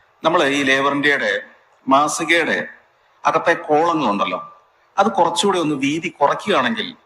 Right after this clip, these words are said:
ഇനി വരുന്ന തലമുറക്ക് കുറച്ചുകൂടെ പ്രയോജനപ്പെടും എന്ന്.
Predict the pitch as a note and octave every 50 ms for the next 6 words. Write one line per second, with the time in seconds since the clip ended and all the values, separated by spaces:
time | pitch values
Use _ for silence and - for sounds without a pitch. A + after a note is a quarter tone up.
0 | _ _ - D#3 D#3+ F#3+ G3 F#3 E3+ D#3 D#3 D#3 C#3+ C#3+ C#3+ C#3 C3+ D#3 - -
1 | F3 - - F#3 E3+ - - - A#2 A#2 B2 A#2+ A#2 - - - - - - A2
2 | F#2+ E2+